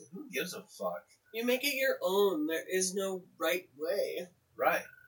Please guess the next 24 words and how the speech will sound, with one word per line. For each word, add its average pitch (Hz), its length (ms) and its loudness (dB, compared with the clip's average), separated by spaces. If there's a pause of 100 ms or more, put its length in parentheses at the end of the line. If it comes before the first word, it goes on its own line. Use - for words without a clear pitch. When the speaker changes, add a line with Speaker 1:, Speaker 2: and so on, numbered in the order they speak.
(1000)
Speaker 1:
You 165 160 -14
do 160 460 4
what 135 260 2
you 117 160 -10
do, 127 420 0
and 117 180 -10
you 120 200 -10
negotiate 135 540 -4
with - 120 -8
the 208 160 -20
partner - 300 2
you're 233 240 -12
gonna 117 240 -10
do 120 200 -2
it 98 100 -8
with. 147 300 -2 (1400)
And 107 420 2 (420)
set 165 300 0
up 170 160 0
a - 60 -4
contract, - 640 -10
set 127 180 -2
up 143 100 -4
negotiations. 127 1000 -2